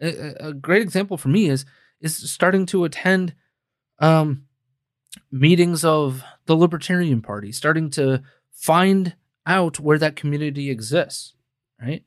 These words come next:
'Cause I've always resisted being a party individual per se. Um,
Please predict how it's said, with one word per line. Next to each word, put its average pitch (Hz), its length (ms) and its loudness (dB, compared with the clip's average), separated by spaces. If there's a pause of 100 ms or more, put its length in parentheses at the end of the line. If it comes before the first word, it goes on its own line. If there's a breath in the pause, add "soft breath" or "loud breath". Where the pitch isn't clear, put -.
(200)
'Cause 147 160 -2
I've 240 140 4
always 247 280 4
resisted 151 500 -2
being 131 400 -2
a 113 140 -4
party 139 520 2
individual 170 720 -6
per 180 180 -4
se. 185 340 -2 (1300)
Um, 113 540 0